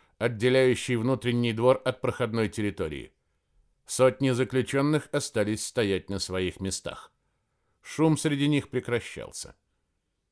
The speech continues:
Гонец, посланный частной армией, уступил дорогу Мумуо и молча наблюдал за его действиями. Его белый костюм смотрелся неестественно на фоне грязной одежды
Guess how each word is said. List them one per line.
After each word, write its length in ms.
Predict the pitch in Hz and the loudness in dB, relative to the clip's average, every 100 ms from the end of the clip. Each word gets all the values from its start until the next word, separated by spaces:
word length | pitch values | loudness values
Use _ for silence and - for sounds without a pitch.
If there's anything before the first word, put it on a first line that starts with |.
| _ | _
Гонец, 500 | 87 110 123 123 - | -2 0 2 2 0
посланный 560 | - 98 107 101 101 | -4 -4 -2 -2 -2
частной 440 | 95 110 98 - 95 | -4 -4 -4 -2 0
армией, 500 | 110 113 107 104 - _ _ _ | 2 2 0 -2 -4 _ _ _
уступил 520 | - 123 - 147 160 147 | -4 -4 0 0 2 4
дорогу 360 | 135 139 139 | 6 4 4
Мумуо 600 | 131 131 131 143 147 - - _ _ | 2 4 4 6 6 4 -4 _ _
и 80 | 127 | 0
молча 420 | 127 135 139 - | 4 4 2 0
наблюдал 480 | 143 139 135 107 104 | 0 2 4 4 4
за 140 | 98 | 2
его 160 | 107 107 | 0 0
действиями. 680 | 104 82 67 - 60 55 - _ _ _ _ _ _ - | -2 -4 -6 -14 -18 -18 -20 _ _ _ _ _ _ -4
Его 260 | 101 113 | 2 2
белый 280 | 113 113 110 | 4 4 2
костюм 520 | 110 104 - 143 82 - _ _ _ - | 0 -2 0 -2 -2 -8 _ _ _ -10
смотрелся 640 | 113 123 135 170 139 151 | -4 0 2 2 4 4
неестественно 800 | 147 143 131 - 175 - 113 107 | 6 4 4 2 0 0 -2 0
на 160 | 107 110 | 0 0
фоне 280 | 127 120 110 | 0 -2 0
грязной 500 | 104 127 110 113 110 | 2 2 2 0 2
одежды 520 | 101 127 107 110 | 2 2 2 -2